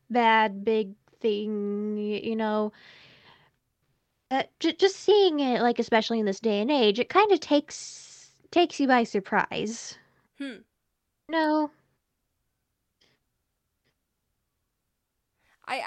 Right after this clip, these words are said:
Speaker 2: I mean, I get, I, I don't know. I, I think it's still, I mean, it's still a little bit common in, in, in comedy to, to make fun of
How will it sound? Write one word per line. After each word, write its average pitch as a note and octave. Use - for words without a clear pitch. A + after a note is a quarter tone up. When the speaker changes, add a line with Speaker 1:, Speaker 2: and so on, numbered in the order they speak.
Speaker 2:
I -
mean, D#4
I C#4+
get, E4+
I, F3
I C#4
don't C#4
know. G3
I, D4
I D#4
think G4
it's F4+
still, E4
I C4
mean, D#4
it's D#4
still G4+
a B3
little B3+
bit F#3+
common F#3
in, F3+
in, G3
in F#3+
comedy F3+
to, F#3+
to G3+
make G3
fun F3+
of F3